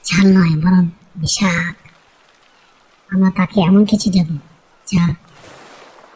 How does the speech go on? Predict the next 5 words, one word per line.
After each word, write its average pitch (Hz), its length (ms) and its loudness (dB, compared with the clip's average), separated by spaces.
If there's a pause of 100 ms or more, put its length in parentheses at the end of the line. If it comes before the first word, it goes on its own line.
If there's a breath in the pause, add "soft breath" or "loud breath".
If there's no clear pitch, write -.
(1500)
মরিচে 202 300 4
খাওয়ার 196 320 0 (300)
আনন্দকে 185 460 -2
কেড়ে 190 280 2
নেবে। 165 220 0